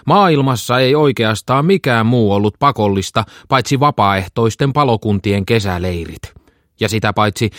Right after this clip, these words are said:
he olivat äidin kanssa ajatelleet, että minun oli aika itsenäistyä,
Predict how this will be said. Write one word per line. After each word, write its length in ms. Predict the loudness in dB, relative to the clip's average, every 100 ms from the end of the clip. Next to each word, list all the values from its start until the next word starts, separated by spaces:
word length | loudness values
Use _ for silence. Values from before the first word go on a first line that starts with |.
| -10 -2
he 40 |
olivat 340 | 0 2 0 0
äidin 300 | -2 0 0
kanssa 360 | 0 0 -2
ajatelleet, 580 | 0 0 -2 -2 -2 -2
että 240 | -2 -4 -4 -8 0
minun 280 | 4 4 2
oli 220 | 2 2
aika 360 | 2 2 0 0
itsenäistyä, 1000 | 0 0 -6 -6 -4 -6 -8 -4 -4